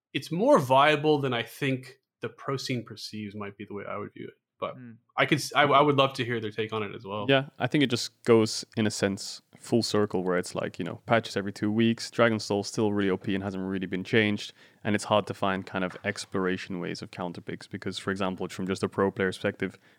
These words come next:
Speaker 3: Monday is the practice day, it's the happy day where everyone on a new patch or whatever just practicing random stuff they found in solo queue, but then from on there onwards,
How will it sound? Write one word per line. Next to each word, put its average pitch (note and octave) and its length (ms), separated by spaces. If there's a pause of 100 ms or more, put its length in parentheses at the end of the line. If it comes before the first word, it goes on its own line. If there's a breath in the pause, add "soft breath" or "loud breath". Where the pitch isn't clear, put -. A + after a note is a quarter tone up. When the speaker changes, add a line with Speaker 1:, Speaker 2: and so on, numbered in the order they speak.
Speaker 3:
Monday G#2+ 380
is F#2 160
the - 140
practice G#2+ 360
day, A2 180
it's - 160
the G2+ 80
happy A2+ 240
day A2 280
where F#2+ 200
everyone F#2+ 320
on F#2+ 80
a F#2+ 40
new F#2+ 160
patch G2 240
or G2 40
whatever F#2 220
just - 180
practicing G2+ 380
random A2 340
stuff G#2+ 260
they G2+ 100
found G2 180
in F#2+ 60
solo G2 180
queue, G2 160
but G2 120
then G#2 160
from G#2 160
on G2+ 140
there A2 160
onwards, G2+ 420